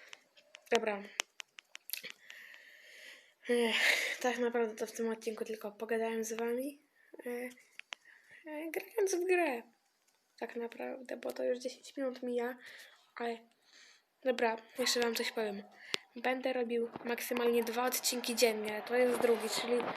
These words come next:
już więcej dzisiaj w tym dniu nie będzie odcineczków nagrywanych. Odcineczek będzie dopiero jutro około ósmej albo od ósmej do czternastej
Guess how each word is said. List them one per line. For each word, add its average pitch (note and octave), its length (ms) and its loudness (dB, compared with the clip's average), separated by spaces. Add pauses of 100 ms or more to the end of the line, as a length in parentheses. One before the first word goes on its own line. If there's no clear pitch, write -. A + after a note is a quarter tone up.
(480)
już B3 240 6
więcej B3+ 300 2
dzisiaj B3 580 0
w - 120 -8
tym A#3+ 240 2 (600)
dniu A#3+ 260 4
nie A#3+ 180 4
będzie A#3+ 500 2 (800)
odcineczków - 640 -2
nagrywanych. G#3+ 720 -4 (1000)
Odcineczek B3 600 2
będzie A#3 180 4
dopiero A#3 320 4
jutro A#3 580 2 (920)
około A#3 380 4
ósmej B3+ 640 0 (160)
albo A3 180 -6 (720)
od A#3 160 0
ósmej B3+ 400 -2
do A#3+ 140 0
czternastej A3 1200 -8